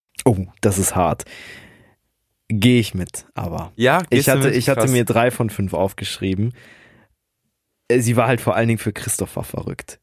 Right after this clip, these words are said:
Speaker 1: Christopher ist die Hauptperson in unserer Geschichte gewesen, der Maler,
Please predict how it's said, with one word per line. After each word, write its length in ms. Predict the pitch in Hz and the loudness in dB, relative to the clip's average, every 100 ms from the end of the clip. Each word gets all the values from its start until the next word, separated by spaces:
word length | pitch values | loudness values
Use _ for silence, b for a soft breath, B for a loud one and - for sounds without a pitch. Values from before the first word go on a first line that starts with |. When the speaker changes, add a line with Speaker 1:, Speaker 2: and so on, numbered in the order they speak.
| - | -8
Speaker 1:
Christopher 640 | - 107 113 - 110 107 - | -2 0 0 2 2 2 2
ist 260 | 107 - | -2 -4
die 100 | 110 | -2
Hauptperson 640 | 101 120 - 113 107 113 113 | 0 0 0 0 2 2 0
in 140 | 98 | -2
unserer 300 | 95 104 104 | -2 0 0
Geschichte 440 | 101 - 131 - 110 | -2 -2 -2 0 0
gewesen, 420 | 107 113 113 113 | 2 2 2 2
der 140 | 110 | 2
Maler, 560 | 104 98 104 127 135 | 2 0 2 2 2